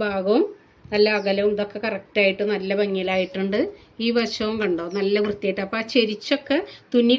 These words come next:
കഴിഞ്ഞാലേ നമുക്ക് ഇത്രയും ഭംഗിയില് ഹെമ്മിങ് ചെയ്യാൻ പറ്റുള്ളൂ. അപ്പൊ ഈ ചെറിയ വീഡിയോസൊക്കെ ഇഷ്ടമായെങ്കിൽ എല്ലാവരും ലൈക്ക് ചെയ്യുക, ഷെയർ ചെയ്യുക, കമന്റ് ചെയ്യുക. എല്ലാവരും ട്രൈ ചെയ്ത്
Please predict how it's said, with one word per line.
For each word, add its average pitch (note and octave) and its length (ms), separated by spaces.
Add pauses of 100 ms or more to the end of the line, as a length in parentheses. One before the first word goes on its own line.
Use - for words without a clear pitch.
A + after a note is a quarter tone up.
കഴിഞ്ഞാലേ A3+ 520
നമുക്ക് G#3 260
ഇത്രയും G3+ 380
ഭംഗിയില് F#3+ 480 (420)
ഹെമ്മിങ് G3+ 360
ചെയ്യാൻ F3+ 260
പറ്റുള്ളൂ. E3 400 (320)
അപ്പൊ G3+ 220
ഈ G#3 120
ചെറിയ G3+ 240 (120)
വീഡിയോസൊക്കെ G3 680
ഇഷ്ടമായെങ്കിൽ F#3+ 480
എല്ലാവരും F#3 440
ലൈക്ക് F#3+ 280
ചെയ്യുക, G3+ 340 (360)
ഷെയർ F#3+ 340
ചെയ്യുക, F#3+ 260
കമന്റ് F#3+ 380
ചെയ്യുക. F#3+ 320 (500)
എല്ലാവരും F#3+ 440
ട്രൈ F#3+ 140 (160)
ചെയ്ത് F3 180